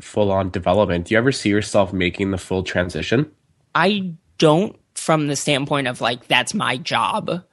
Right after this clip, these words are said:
Speaker 1: Mm-hmm.
Speaker 2: But, like, in a lot of the things we're doing at Meerkat,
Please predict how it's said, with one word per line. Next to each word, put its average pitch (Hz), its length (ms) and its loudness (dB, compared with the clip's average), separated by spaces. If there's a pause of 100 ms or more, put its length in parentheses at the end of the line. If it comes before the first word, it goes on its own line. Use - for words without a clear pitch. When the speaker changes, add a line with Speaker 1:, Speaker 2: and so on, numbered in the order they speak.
(140)
Speaker 1:
Mm-hmm. 107 240 0
Speaker 2:
But, 143 260 4 (160)
like, 151 420 -4 (100)
in 156 160 0
a 139 60 0
lot 147 180 4
of 147 60 -4
the 139 80 -10
things 139 360 -10
we're 135 100 -8
doing 131 580 -10
at - 140 -4
Meerkat, 170 600 0